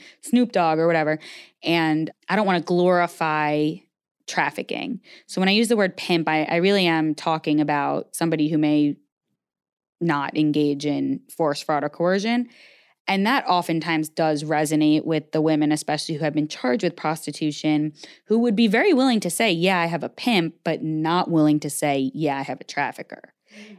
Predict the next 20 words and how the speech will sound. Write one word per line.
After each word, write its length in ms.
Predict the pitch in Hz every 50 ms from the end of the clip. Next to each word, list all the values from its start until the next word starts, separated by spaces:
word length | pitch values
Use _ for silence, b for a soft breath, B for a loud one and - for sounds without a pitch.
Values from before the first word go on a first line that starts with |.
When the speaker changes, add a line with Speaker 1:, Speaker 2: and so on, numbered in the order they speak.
| _
Speaker 1:
And 180 | - 156 147 - _
even 680 | 196 214 226 214 214 196 185 180 170 165 156 156 151 151
when 260 | 165 175 175 180 170
they 120 | 160 151 151
have 280 | - 151 143 139 - -
been 520 | 165 156 156 147 147 147 147 147 151 147 _ _ _ _ _ _ b b b b b b b b b b b _ _ _ _
told 580 | - - - 269 302 262 190 160 156 160 151 160
what 420 | 151 151 156 170 180 175 - -
trafficking 640 | - - - 165 160 156 - 156 147 - 147 147 139 -
is 480 | - 196 196 165 151 147 147 147 147 -
and 160 | - 151 156
how 320 | 156 - - 170 160 160 160
what 220 | 151 156 151 -
this 160 | - 147 -
person 420 | - - 156 151 147 - 147 151 147
did 420 | 151 147 147 139 139 143 147 -
does 340 | - 156 143 143 143 139 -
qualify 520 | - - - 135 139 143 151 - 143 139 139
as 140 | 139 139 -
trafficking, 680 | - 143 139 143 - - - - 208 214 220 226 226